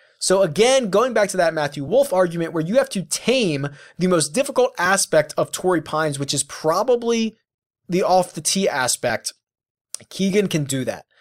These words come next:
So he's at least gonna put himself into a position there. Now, we know he can't putt, <laughs> so we're going to require and ask Keegan to, uh, get hot for a putter, for a, get his putter hot for a week, or even just putt neutrally.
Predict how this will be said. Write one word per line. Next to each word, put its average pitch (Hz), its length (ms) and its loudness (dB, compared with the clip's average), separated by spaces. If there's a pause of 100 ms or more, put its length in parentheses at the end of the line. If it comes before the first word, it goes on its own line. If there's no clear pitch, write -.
(300)
So - 120 0
he's 170 120 6
at 180 80 0
least 208 200 2
gonna 247 140 2
put 214 140 0
himself 175 400 2
into 156 600 0 (160)
a - 60 2
position 151 460 0
there. 165 240 2
Now, 143 260 2 (500)
we 160 100 2
know 202 180 6
he 170 100 4
can't 156 300 -2
putt, 135 280 0
<laughs> - 40 -2
so - 640 2 (280)
we're 185 160 2
going 233 260 2
to 202 140 -2
require 185 680 2
and 160 140 0
ask 185 400 2
Keegan 151 540 0 (320)
to, 151 560 2 (100)
uh, 131 320 0 (180)
get 190 200 4
hot 202 320 0
for 214 120 2
a 214 60 2
putter, 208 420 4
for 185 180 2
a, 175 140 2 (120)
get 196 120 4
his 233 80 2
putter 233 240 0
hot 214 160 2
for 208 160 2
a 180 40 4
week, 185 220 -2
or 165 60 2
even 190 160 0
just 196 160 -4
putt 175 220 -2 (100)
neutrally. 233 640 -2